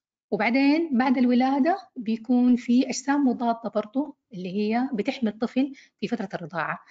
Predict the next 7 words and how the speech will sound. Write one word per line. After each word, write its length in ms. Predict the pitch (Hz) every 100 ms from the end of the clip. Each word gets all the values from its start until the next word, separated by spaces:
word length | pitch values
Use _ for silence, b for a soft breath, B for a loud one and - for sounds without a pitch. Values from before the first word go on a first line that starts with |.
| b -
هذه 200 | 339 320
يسموها 360 | 302 262 262
passive. 520 | 262 247 - 156 - _ -
ليش 240 | 285 339
passive؟ 360 | 262 254 330 - b b _
لأنه 480 | 208 277 294 294 320 -
الجسم 520 | 208 294 311 277 -